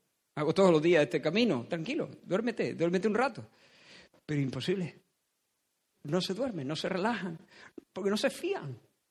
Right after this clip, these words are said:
Y, y algunos de ellos tienen razón, porque es que el, los conductores a veces somos muy despistados,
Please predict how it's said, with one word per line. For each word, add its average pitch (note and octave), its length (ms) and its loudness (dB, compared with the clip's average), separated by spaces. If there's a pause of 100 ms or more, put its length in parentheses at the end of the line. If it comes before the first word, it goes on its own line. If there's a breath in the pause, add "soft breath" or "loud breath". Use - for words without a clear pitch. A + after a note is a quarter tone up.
(540 loud breath)
Y, D3+ 400 4
y D3+ 80 4
algunos D3+ 320 2
de F#3 80 4
ellos F3+ 160 2
tienen F3 220 0
razón, G3 360 2
porque B2+ 260 -4
es B2 40 -10
que D3+ 160 -2
el, C3 180 -2 (300 loud breath)
los D#3 340 2
conductores D#3+ 640 6
a D3+ 60 10
veces D3 280 4
somos C3+ 380 2 (400 loud breath)
muy C3 140 0
despistados, D3+ 540 4